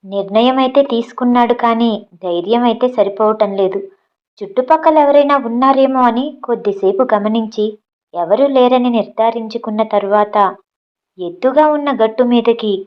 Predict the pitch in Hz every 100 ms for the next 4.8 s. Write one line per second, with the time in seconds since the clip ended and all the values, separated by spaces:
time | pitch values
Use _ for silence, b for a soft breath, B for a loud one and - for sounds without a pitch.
0 | - 185 175 - 180 170 - 247 247 262
1 | 247 240 208 208 - 196 202 - _ -
2 | 185 180 196 254 254 254 254 247 170 175
3 | - 226 247 220 208 208 202 185 185 -
4 | _ - 185 240 269 262 233